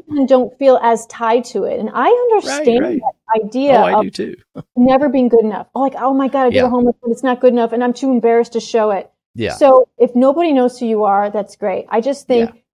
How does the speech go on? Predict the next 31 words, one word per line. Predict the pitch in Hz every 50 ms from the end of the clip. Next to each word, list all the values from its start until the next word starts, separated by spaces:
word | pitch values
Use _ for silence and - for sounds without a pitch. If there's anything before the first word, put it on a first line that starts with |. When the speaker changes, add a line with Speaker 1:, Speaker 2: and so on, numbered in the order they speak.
| - -
Speaker 1:
I | 277
think | - 403 392 -
online | - 226 240 262 285 294 277 254
classes | 240 - - 208 208 208 220 - - 262 247 -
are | - 220 202
such | 214 - - - - 247 254 247 -
a | 247 247
leveler | 202 190 190 208 202 220 220 233 220 202 180 170 - - - _ _ _ _ _
because | - 247 254 247 254 - - 247 254 226 220 226 214 - -
Speaker 2:
Mm-hmm. | 196 - 254
Speaker 1:
in | 247 - _ -
general, | 302 311 392 415 370 294 254 226 220 214 214 214 220 - _ _ _ _ -
you | 240 262 262
know, | 247 247 240 233
and | 254 254 233 247
when | 277 285
I | 339 415
would | 370 339 -
teach | - 320 302 - -
in | 254 226
person | 214 - - 359 427 494 480 - - 220 208 196 202 220 214 _ -
and | 240 233 233
I | 226
would | 226 220 214
do | 233 233
a | 226 208
demo, | 214 214 - 254 262 262 247 214 190 - - - 233 - _ _ _ _
well, | - 226 220 254 262 247 240 240 240
Speaker 2:
Yeah. | 226
Speaker 1:
what | 269 262
would | 285 285